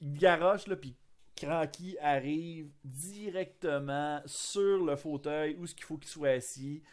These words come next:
Puis à ce moment-là, il arrive il se réveille, puis, euh, il est prêt pour la pub, là, tu sais. Fait que, tu sais, c'est, tu sais, genre, les scénaristes, ils ont fait comme, « Hey,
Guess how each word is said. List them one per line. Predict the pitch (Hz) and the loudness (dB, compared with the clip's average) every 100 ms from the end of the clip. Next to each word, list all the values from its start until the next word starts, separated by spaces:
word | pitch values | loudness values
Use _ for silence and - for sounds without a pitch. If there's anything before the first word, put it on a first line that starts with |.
| - - | -20 -12
Puis | 147 | -2
à | 143 | -2
ce | - 160 | 0 -2
moment-là, | 160 185 226 208 180 165 165 175 | 0 0 0 2 0 2 2 2
il | 175 143 127 143 | 0 -2 0 4
arrive | 170 151 147 170 180 175 120 117 - _ _ _ _ _ | 4 2 0 -4 -6 -10 -8 -8 -10 _ _ _ _ _
il | 147 | -6
se | - | 0
réveille, | 208 185 175 175 185 185 156 139 _ - _ _ _ _ _ _ _ | 4 4 6 6 6 2 -4 -12 _ -20 _ _ _ _ _ _ _
puis, | - 165 180 180 180 170 | -12 -8 -6 -6 -8 -8
euh, | 139 131 127 127 147 | -4 -2 0 -2 2
il | 151 | 4
est | 165 | 4
prêt | 156 185 | 6 4
pour | 151 | 6
la | 147 127 | 2 2
pub, | 131 117 110 | -2 -4 -4
là, | 110 | -14
tu | 135 | -6
sais. | 131 | -6
Fait | 123 113 | -6 -10
que, | 113 | -10
tu | 107 | -10
sais, | 147 | -10
c'est, | 139 113 113 | -8 -8 -8
tu | - - _ - | -14 -20 _ -6
sais, | 175 | 0
genre, | 190 | 2
les | 175 | 2
scénaristes, | 143 147 151 180 | -2 -2 0 0
ils | 151 | -2
ont | 131 | -2
fait | 156 - | -6 -2
comme, « | 139 135 135 | 0 2 0
Hey, | 170 175 170 | 2 4 2